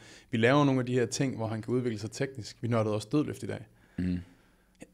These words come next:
Speaker 1: elsker at nørde dødløft. Og det var sådan, det går bare op for mig, når jeg ikke har gjort det længe, at så er jeg sådan, fordi mange kører maskiner.
Speaker 2: Mhm.
Speaker 1: Så er jeg sådan, "Okay, vi lavede lat spænd i dag, vi la-, lærte ham at trække slack i dødløft." Altså sådan, du ved, sådan en hofteposition. Og han,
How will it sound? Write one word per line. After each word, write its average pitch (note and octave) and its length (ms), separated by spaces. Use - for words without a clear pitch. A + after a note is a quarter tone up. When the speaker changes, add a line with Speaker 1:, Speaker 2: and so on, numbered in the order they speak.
Speaker 1:
elsker D#3 680
at - 80
nørde - 280
dødløft. - 480
Og - 100
det A#2+ 60
var A2 60
sådan, A#2 200
det A#2 80
går A2+ 100
bare A#2+ 100
op C3+ 200
for C3 100
mig, B2+ 140
når A#2+ 60
jeg A#2 80
ikke A#2+ 100
har B2 60
gjort A#2+ 180
det A#2 80
længe, C3 340
at - 220
så - 120
er A2+ 40
jeg A2 100
sådan, A2 220
fordi A#2 160
mange A2 260
kører F#3 140
maskiner. F3 420
Speaker 2:
Mhm. F2 320
Speaker 1:
Så - 100
er - 20
jeg - 60
sådan, - 100
"Okay, - 200
vi F#2 40
lavede G#2 180
lat A#2 200
spænd G2+ 240
i G2+ 40
dag, A2+ 260
vi G#2+ 80
la-, A2 240
lærte A#2 240
ham A2+ 100
at A2 60
trække - 220
slack A#2+ 320
i - 40
dødløft." B2 500
Altså G#2+ 240
sådan, A2 200
du A2 100
ved, G#2+ 120
sådan - 100
en G#2+ 100
hofteposition. A#2 760
Og A2+ 80
han, B2 160